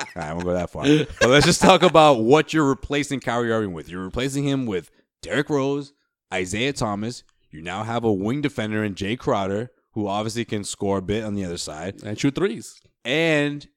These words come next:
Speaker 1: you still have the exact same roster intact. How is that roster so much better, or excuse me, so much less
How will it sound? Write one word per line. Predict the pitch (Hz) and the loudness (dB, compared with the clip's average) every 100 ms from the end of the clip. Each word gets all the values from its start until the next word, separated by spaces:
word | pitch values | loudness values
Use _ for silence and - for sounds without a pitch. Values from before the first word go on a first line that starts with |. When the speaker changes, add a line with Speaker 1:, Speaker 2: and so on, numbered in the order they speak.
| _ _ _ _ _ | _ _ _ _ _
Speaker 1:
you | 110 127 | -8 -6
still | - - 147 | -6 -4 -2
have | 123 131 139 131 107 | -2 -6 -4 -4 -6
the | 107 117 | -6 -6
exact | 117 90 82 85 120 135 - | -6 -10 -12 -4 -2 -2 -4
same | - 131 127 | -4 -4 -2
roster | 117 123 123 117 113 | -2 -2 -4 -8 -10
intact. | 107 143 113 - | -8 -6 -8 -8
How | 113 143 147 | -6 -4 -4
is | 127 | -4
that | 127 120 | -6 -6
roster | 117 131 131 101 92 - _ _ _ _ | -6 -6 -6 -6 -6 -8 _ _ _ _
so | - - 143 139 | -14 -6 0 0
much | 139 131 101 | 0 -2 0
better, | 123 123 104 98 - _ _ _ _ _ _ - | 0 2 0 -4 -10 _ _ _ _ _ _ -2
or | 120 | -2
excuse | 107 143 120 | 0 -4 -4
me, | 95 | -4
so | 139 | -4
much | 143 135 - | 0 -2 -2
less | 95 101 110 135 135 - - | -10 -10 -4 -2 0 -4 -10